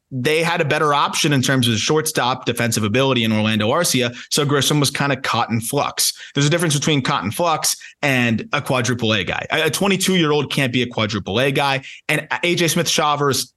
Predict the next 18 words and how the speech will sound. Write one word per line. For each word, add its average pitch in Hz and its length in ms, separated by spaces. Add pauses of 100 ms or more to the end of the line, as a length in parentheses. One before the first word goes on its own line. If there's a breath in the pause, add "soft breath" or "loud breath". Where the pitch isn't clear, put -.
kind 147 180
of - 40
the 127 60
same 139 260
thing 123 200
here, 107 200
right? 120 260 (140 loud breath)
But 147 80
even 139 180
more 135 220
talented 113 500
in 110 80
terms 110 320
of 107 220 (560)
y-, 151 160
you 156 220
can't 160 560
use 131 680